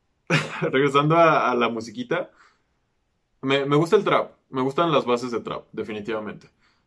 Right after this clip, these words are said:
Am, muchos van, bueno, no muchos, algunas personas dicen que unas cosas no son trap y otras sí, como con cualquier género, ¿no? Que si la cumbia, que si el rock, que el gé-, el pop, el género que,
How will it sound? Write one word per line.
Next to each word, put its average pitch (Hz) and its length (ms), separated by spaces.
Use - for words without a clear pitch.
Am, 113 680
muchos 127 340
van, 123 320
bueno, 151 220
no 175 140
muchos, 110 340
algunas 123 300
personas 113 320
dicen 113 280
que 113 120
unas 110 220
cosas 107 280
no 110 80
son 101 160
trap 160 260
y 151 40
otras 123 200
sí, 180 100
como 175 220
con 196 240
cualquier 214 420
género, 143 420
¿no? 175 260
Que 120 220
si 120 120
la 110 200
cumbia, 147 480
que 110 120
si 107 160
el 101 120
rock, 151 560
que 107 400
el 131 180
gé-, 160 180
el 120 200
pop, 151 320
el 151 160
género 202 320
que, 107 300